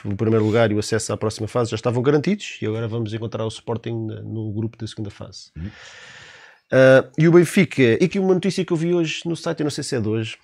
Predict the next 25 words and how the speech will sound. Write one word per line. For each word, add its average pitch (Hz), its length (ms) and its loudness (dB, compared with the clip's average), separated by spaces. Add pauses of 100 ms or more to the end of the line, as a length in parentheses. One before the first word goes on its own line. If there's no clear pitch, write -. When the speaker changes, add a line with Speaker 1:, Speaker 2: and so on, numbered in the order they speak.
(720)
Speaker 1:
Sabias 180 400 6
que - 80 0
o - 20 4
Benfica 147 600 2 (100)
e 139 280 4
a 123 120 6
Vral 123 960 6 (580)
Energy 143 400 6
Drink 135 360 2
assinaram 127 380 2
um 120 40 2
contrato 123 340 0
de - 60 -20
parceria, 127 520 -4 (320)
que - 80 -12
vai 107 100 -2
ser, 113 160 -2
vão 104 360 -2
ser 113 180 -4
os 101 100 -2
nossos 117 420 -4
Official 127 600 -4
Energy 135 360 2
Drink 131 320 0
Partner. 127 400 -2